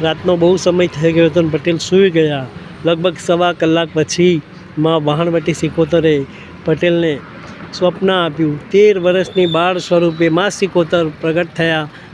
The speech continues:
અને કહ્યું કે "પટેલ, જાગો છો કે સૂવો છો?" ત્યારે પટેલે કહ્યું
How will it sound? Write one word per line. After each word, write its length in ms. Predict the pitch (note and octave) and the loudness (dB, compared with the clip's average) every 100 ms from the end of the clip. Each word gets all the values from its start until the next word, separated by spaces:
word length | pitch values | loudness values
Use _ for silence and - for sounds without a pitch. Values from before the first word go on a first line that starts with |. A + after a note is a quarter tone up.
| - | -4
અને 180 | D#3+ E3 | 0 2
કહ્યું 580 | D#3 C#3+ F3 F#3 E3 D3 | 0 2 4 4 2 -2
કે 80 | |
"પટેલ, 520 | D3+ D#3 D#3 F3+ F3+ F3 - - - | -4 -2 0 2 2 0 -8 -18 -6
જાગો 280 | D#3+ D#3+ E3+ | -2 0 -2
છો 320 | E3+ G3+ G3+ F#3+ - - | 0 2 2 0 -10 -10
કે 80 | D#3+ | -8
સૂવો 380 | D3 D#3 D#3+ G#3+ | -6 0 2 2
છો?" 260 | - D#3 B2 - - - - - - | 0 -4 -4 -12 -20 -20 -20 -20 -4
ત્યારે 220 | D#3+ E3 | 0 0
પટેલે 400 | D#3+ D3 D#3+ E3 | 0 0 2 2
કહ્યું 460 | D#3+ D3 F3 F3 | 0 2 4 2